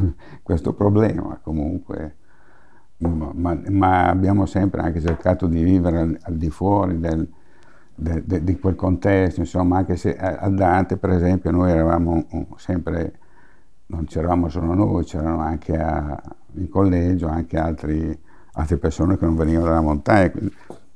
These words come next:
ma anche le nostre amicizie erano fatte anche con gente de-, della città, insomma, non, non è che ci f-, c'era una sorta di cerchio ristretto,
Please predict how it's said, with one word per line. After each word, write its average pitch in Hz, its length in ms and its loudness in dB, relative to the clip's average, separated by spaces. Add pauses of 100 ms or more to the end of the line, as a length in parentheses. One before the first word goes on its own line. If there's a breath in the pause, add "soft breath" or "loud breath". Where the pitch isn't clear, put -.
(680)
ma 110 100 6
anche 104 180 8
le 95 100 8
nostre 95 280 4
amicizie 92 600 4
erano 85 300 2
fatte 85 320 0
anche 85 220 -4 (1120)
con 92 180 -4
gente 80 580 -4
de-, 78 180 -4
della 76 240 -10
città, - 440 -8
insomma, 85 480 -4 (160)
non, 71 280 -8
non 76 260 -2
è 104 80 2
che 90 100 0
ci 85 80 -4
f-, - 280 -10
c'era 90 480 0
una 71 260 0
sorta - 400 -4
di 80 360 -2 (300)
cerchio 90 400 -2
ristretto, 87 840 -4